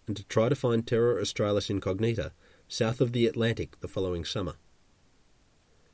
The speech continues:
As the helm was swung, Midshipman George Vancouver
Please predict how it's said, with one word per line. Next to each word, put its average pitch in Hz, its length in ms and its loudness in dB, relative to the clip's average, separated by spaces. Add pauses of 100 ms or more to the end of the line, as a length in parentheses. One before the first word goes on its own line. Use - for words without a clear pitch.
(1200)
As 151 240 0
the 196 120 0
helm 156 240 6
was 107 140 2
swung, 87 400 0 (760)
Midshipman 160 540 4
George 127 320 4
Vancouver 113 600 2